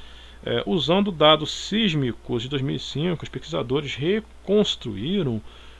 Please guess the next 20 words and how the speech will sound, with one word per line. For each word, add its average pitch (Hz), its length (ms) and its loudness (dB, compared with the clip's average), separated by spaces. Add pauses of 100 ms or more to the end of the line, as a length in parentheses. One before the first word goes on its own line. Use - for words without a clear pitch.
o 160 100 2
evento 160 460 4
para 175 260 2
montar 156 540 2
que 165 240 -2
a 156 220 4
rachadura 151 580 -2
alcançou 165 680 0
todo 202 160 2
o 202 40 -4
seu 160 160 -4
comprimento 147 680 -2
de 139 80 -4
cinquenta - 320 -6
e - 20 -14
seis 127 140 -4
quilômetros 151 400 -4
em 156 80 0
poucos 185 480 2
dias. 104 580 -6